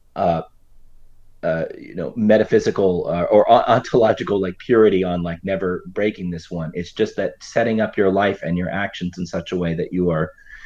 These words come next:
it's some rules that you kind of just make yourself follow. And by doing so, um, you just, you sort of extend your practice into the world off the cushion. Does that make sense?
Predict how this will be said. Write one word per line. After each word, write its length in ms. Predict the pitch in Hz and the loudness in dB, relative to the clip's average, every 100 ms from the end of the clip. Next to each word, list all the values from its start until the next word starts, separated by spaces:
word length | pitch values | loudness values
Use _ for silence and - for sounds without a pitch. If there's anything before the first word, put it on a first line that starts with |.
| - - _ _ _ | -20 -20 _ _ _
it's 560 | - - - - 127 - | -20 -18 -2 2 2 6
some 180 | 123 | 6
rules 460 | 117 156 151 113 107 | 8 8 8 6 4
that 140 | 117 98 | 2 4
you 160 | 107 | 2
kind 240 | 107 113 107 | 2 0 0
of 120 | 95 | -2
just 200 | 101 - | -8 -6
make 260 | 101 101 107 | -4 -4 -6
yourself 380 | 92 - 87 - | -8 -6 -8 -6
follow. 500 | 107 107 101 85 76 - | -2 0 0 -2 -4 -4
And 160 | 90 | -4
by 140 | 87 90 | -2 -2
doing 360 | 85 127 127 | -2 0 0
so, 500 | 123 - 90 80 67 - | -4 -2 0 0 -4 -10
um, 460 | 87 85 80 76 76 - | -6 -2 -2 -4 -10 -8
you 140 | 92 | -6
just, 400 | 90 98 - - - | -4 -8 -10 -20 -12
you 460 | 90 - 98 185 | -10 -2 0 0
sort 180 | - 98 | 0 0
of 60 | 87 | 0
extend 500 | 85 - 101 98 92 | -6 -4 -2 0 0
your 120 | 82 | 0
practice 480 | - 87 87 80 87 | 0 -2 -4 -6 -4
into 200 | 80 82 | -6 -6
the 100 | 80 | -6
world 440 | 82 85 80 76 | 0 0 0 -4
off 260 | 80 80 - | -6 -8 -10
the 80 | 85 | -12
cushion. 360 | - 80 - - - - | -8 -8 -10 -16 -16 -12
Does 80 | |
that 140 | - - | -8 -2
make 180 | 190 - | -2 -2
sense? 420 | 226 226 - | -4 -4 -12